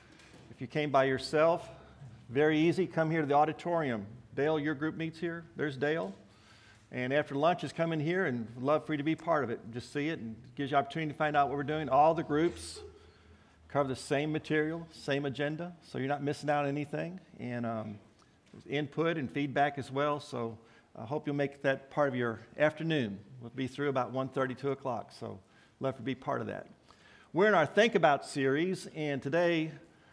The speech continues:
we're gonna think about temptation. Think about temptation. And I'm not going to list all the temptations we face, because I might leave yours out, and you might think I'm not talking to you today.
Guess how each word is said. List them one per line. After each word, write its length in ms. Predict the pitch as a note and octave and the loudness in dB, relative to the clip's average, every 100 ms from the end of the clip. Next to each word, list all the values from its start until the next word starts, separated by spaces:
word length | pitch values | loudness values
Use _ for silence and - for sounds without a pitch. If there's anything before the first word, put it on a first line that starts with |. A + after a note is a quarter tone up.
| _ _ _ - | _ _ _ -6
we're 80 | |
gonna 160 | F3+ C#3 | -2 0
think 220 | F3 E3+ | 0 0
about 360 | D#3 D3+ - - | 6 4 4 -4
temptation. 720 | E3+ D3 - D#3 D#3 - - - - _ _ _ _ _ | -4 -4 0 2 2 -2 -8 -16 -20 _ _ _ _ _
Think 160 | D3 C#3+ | -4 0
about 320 | C#3 C3+ C3+ | 4 4 2
temptation. 720 | D3 B2 - C#3 C3+ A#2+ - - _ - - - _ | -4 -4 2 2 2 -6 -14 -18 _ -20 -20 -20 _
And 400 | F3+ F#3 F3 D#3+ C3 - - - | 0 2 4 0 -6 -14 -20 0
I'm 220 | F3 G3 | 2 6
not 220 | A#3 A#3+ | 6 4
going 380 | A#3 A3 G#3 F#3+ | 4 4 4 2
to 220 | - F3 | 2 2
list 440 | D#3 F3 F3 - D#3 | 4 4 4 2 4
all 160 | D3 | 4
the 80 | C#3 | 4
temptations 640 | - D3+ C3 D#3 D#3 D3+ C#3+ | -2 -4 0 0 0 -4 -4
we 100 | C#3+ | -4
face, 600 | D3 E3 F#3+ - - - _ _ _ _ _ _ _ _ - | -4 -4 -8 -16 -20 -20 _ _ _ _ _ _ _ _ -10
because 260 | C3 D3+ | -2 2
I 60 | D#3 | 4
might 240 | E3+ E3 | 4 4
leave 200 | E3 E3+ | 2 2
yours 240 | D#3 D#3+ E3 | 2 2 6
out, 440 | E3 A#3 A#3 - - - | 6 6 0 -14 -20 -12
and 120 | D3 D3 | -6 0
you 60 | |
might 240 | D#3 D#3+ D#3+ | 2 2 2
think 140 | D#3 | 0
I'm 100 | D#3+ | 4
not 160 | E3 E3 | 2 4
talking 320 | F3+ F3 C#3 | 2 2 0
to 80 | B2 | -2
you 60 | |
today. 340 | A2+ A2+ - | -2 -4 -6